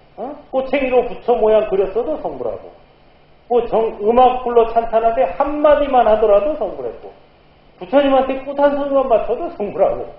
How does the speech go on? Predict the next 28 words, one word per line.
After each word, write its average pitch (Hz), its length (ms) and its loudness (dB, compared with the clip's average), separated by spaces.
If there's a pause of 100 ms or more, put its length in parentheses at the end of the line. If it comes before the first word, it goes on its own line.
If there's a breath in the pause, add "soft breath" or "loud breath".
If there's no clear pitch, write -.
(400)
<laughs> - 0 -
어? - 1300 -8 (840)
이거 277 220 0
뭐 277 200 0
여러분들 269 520 4
다 214 100 -8
한 294 240 -4
거예요. 202 600 -2
안 196 140 4
해본 214 220 0
게 254 80 -2
없어. 190 520 -4 (520)
사리에, 233 680 4
어? 285 160 -10 (460)
무슨 190 240 -10
뭐 180 200 -2
공양 208 300 4
올리고 156 480 -4 (220)
그래도 254 280 -4
성불하고, - 560 -6 (960)
법문 226 360 0
들어도 226 320 0
성불하고, 151 560 -6 (840)
다 226 120 -2
성불했어요. 247 580 -12 (880)
여러분들 240 380 -2
이미 214 220 -8
성불했어요. 247 600 -10